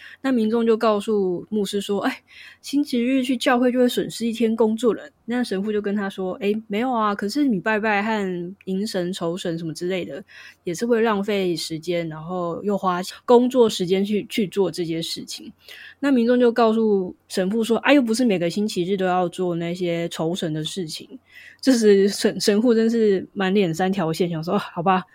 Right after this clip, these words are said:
无话可说。”西历主要的运算方式就是：呃，地球自转一圈为一天，那公转太阳一圈为一年。那农历的话，则是月亮公转一圈为一个月。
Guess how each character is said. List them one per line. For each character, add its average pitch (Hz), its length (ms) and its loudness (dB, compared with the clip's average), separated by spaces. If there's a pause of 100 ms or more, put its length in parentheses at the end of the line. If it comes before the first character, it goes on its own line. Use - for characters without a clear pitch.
(120)
无 180 200 0
话 202 220 2
可 - 240 -8
说。” 156 340 -4 (600)
西 - 160 4
历 320 180 8
主 185 180 0
要 220 220 6
的 196 320 2
运 262 100 8
算 226 220 6
方 214 140 2
式 220 80 4
就 220 100 6
是： 208 420 4 (580)
呃， - 140 -4
地 277 380 6
球 196 240 4
自 240 160 0
转 196 260 2
一 220 60 0
圈 208 240 4
为 175 160 2
一 196 80 0
天， 190 220 0
那 220 120 2
公 220 280 2
转 170 320 0
太 214 220 0
阳 160 280 -2
一 226 100 -2
圈 190 540 0 (160)
为 170 280 -2
一 233 140 2
年。 147 360 0 (320)
那 302 120 4
农 214 220 6
历 247 100 6
的 202 100 6
话， 214 180 2
则 190 120 -2
是 208 340 0 (220)
月 277 160 6
亮 233 240 4
公 208 220 0
转 170 200 -2
一 202 60 -2
圈 190 400 0
为 165 160 2
一 170 80 -2
个 170 140 0
月。 196 300 4